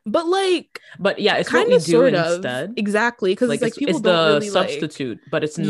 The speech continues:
Speaker 1: yeah, it's not an
Speaker 2: equivalent.
Speaker 1: equivalent. Yeah. Okay, yeah. Um,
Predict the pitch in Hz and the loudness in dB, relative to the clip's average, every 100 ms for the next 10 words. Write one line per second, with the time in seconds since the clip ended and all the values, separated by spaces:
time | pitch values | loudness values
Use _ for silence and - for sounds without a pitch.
0 | 147 208 185 160 139 - 339 320 226 196 | 2 2 0 -2 -2 -2 -2 -2 -2 -4
1 | 175 147 - - 196 180 143 - - 196 | -6 -10 -12 -6 -2 -2 -4 -10 -10 -6
2 | 180 180 175 _ _ _ - _ _ _ | -4 -4 -6 _ _ _ -20 _ _ _
3 | _ - 208 202 202 190 190 190 185 | _ -4 -2 0 -2 -4 -6 -10 -14